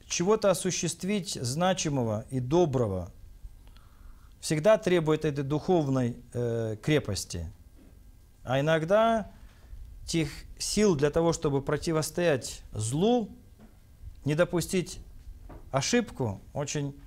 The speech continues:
важно, с-, чтобы человек имел и обладал этой крепостью, силой. Вот духовная энергия представляет такую генерирующую силу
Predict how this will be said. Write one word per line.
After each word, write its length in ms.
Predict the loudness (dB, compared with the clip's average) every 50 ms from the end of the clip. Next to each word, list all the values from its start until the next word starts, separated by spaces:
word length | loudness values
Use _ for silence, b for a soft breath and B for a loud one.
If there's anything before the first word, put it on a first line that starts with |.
| -14 -6
важно, 400 | 0 4 4 4 4 2 0 -4
с-, 160 | -4 -6 -8
чтобы 320 | -6 -2 -2 0 0 0
человек 540 | 0 0 0 2 4 4 4 2 0 -4 -12 B B B B B B B B B B
имел 400 | 0 2 4 6 6 6 8 8
и 60 | 8
обладал 500 | 6 6 6 4 4 6 6 6 6 6
этой 240 | 4 2 2 -2 -4
крепостью, 680 | 0 2 2 2 2 2 0 -4 -6 -6 -8 -10 -12 -12 -14 -20 -20 -20 -14
силой. 480 | -8 -6 -2 0 0 0 0 0 -2 -6 -12 -18 -20 -20 -20 -20 -20 -20 -20 -20 -20 -20 -20 -16 -12
Вот 120 | -8 -4 -4
духовная 460 | -4 0 4 4 4 6 6 4 4
энергия 340 | 4 2 2 2 2 -2 -2
представляет 800 | -2 -4 -6 -2 0 0 4 4 6 6 6 4 2 0 -8 b b b b b b b b -14
такую 380 | -2 2 2 4 4 2 0 B B B B B B -10
генерирующую 960 | -2 2 4 6 6 6 6 6 6 6 6 4 4 2 0 0 0 0 -2
силу 680 | -2 -2 -2 0 0 2 4 4 6 4 4 2 -2 B